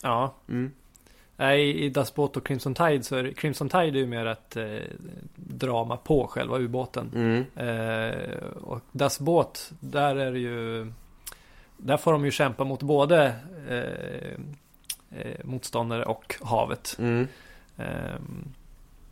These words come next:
Speaker 1: så vad var din fråga?
Speaker 2: Jag vet inte. Nej, men bara vi diskuterar havet i
Speaker 1: Ja.
Speaker 2: allmänhet. Ehm,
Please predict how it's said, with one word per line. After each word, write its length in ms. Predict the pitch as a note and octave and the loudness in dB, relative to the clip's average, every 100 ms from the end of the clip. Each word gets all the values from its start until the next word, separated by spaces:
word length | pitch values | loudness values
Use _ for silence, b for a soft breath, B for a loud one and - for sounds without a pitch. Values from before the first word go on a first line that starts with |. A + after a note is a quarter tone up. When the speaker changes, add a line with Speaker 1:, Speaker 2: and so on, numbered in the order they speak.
| - - - - - - - | -20 -20 -20 -20 -20 -16 -6
Speaker 1:
så 120 | C3+ | -2
vad 220 | C3+ C3 | 2 2
var 100 | B2 | 2
din 120 | B2 | -2
fråga? 280 | A#2+ B2 C3+ | -6 -8 -6
Speaker 2:
Jag 120 | - B2 | 2 2
vet 180 | - | 2
inte. 180 | - G3+ - | 2 2 6
Nej, 140 | G#3 A#3+ | 6 6
men 120 | A3+ | 4
bara 420 | G#3+ F#3+ F#3+ F3+ | 6 8 8 6
vi 340 | F3 E3+ E3 | 2 -2 -2
diskuterar 500 | D#3 D3 C#3+ C3+ C3 | -2 -4 -4 -2 0
havet 300 | A2+ A#2 C3+ | 0 0 0
i 40 | C3+ | 0
Speaker 1:
Ja. 40 | |
Speaker 2:
allmänhet. 260 | C3 B2 A#2+ B B B - | 0 0 -6 B B B 0
Ehm, 500 | C#3+ C#3+ C#3+ C3 | 4 6 6 4